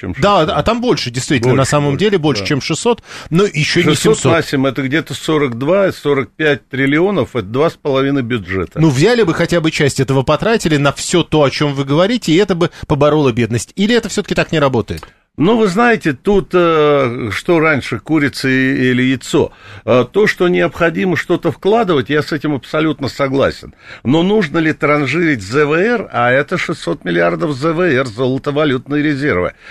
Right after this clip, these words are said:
Speaker 1: Это не Ф Н Б. Ф Н Б четырнадцать триллионов.
Speaker 2: Да-да.
Speaker 1: Чуть побольше. А, ну, я бы, например, ну, чисто с моей позиции, а, опять же, по совету Давида Рикардо,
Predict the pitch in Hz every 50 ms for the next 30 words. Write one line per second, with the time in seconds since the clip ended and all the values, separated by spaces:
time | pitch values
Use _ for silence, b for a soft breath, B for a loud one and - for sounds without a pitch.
0 | B B B - 120 - - 156 156 170 170 - - 196 185 143 135 156 185 175
1 | 180 135 85 - - 127 127 123 127 127 127 131 139 - - - - 175 160 147
2 | 165 151 - - _ - 160 165 170 180 190 185 147 117 120 131 156 135 110 104
3 | 80 b b b b _ - 139 117 - - 123 127 127 120 104 95 - - -
4 | B B B B B B 123 B - - - 104 120 120 117 110 131 127 - 104
5 | - - - 101 127 120 110 123 214 262 262 233 226 165 147 139 110 _ 127 135
6 | 131 123 107 95 98 117 131 - - 151 127 - - - - 143 147 151 147 120
7 | - _ - 131 123 98 107 113 92 76 - - - 101 95 95 95 95 101 113
8 | 151 - 147 147 151 156 - - 170 143 120 92 82 95 104 117 - _ - 113
9 | - - 131 131 131 131 117 - - 110 95 120 127 123 127 123 113 120 120 131
10 | 117 - 156 170 170 190 226 269 247